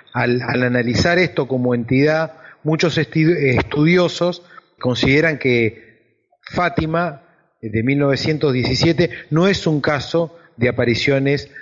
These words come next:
marianas, sino más bien un, un caso o una casuística ufológica, ¿no? Con esto no se quiere, como te digo, atacar la fe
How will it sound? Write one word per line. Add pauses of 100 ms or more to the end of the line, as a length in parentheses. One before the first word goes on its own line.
marianas,
sino
más
bien (480)
un,
un
caso (300)
o
una
casuística (240)
ufológica,
¿no? (300)
Con
esto
no
se
quiere,
como
te
digo,
atacar
la
fe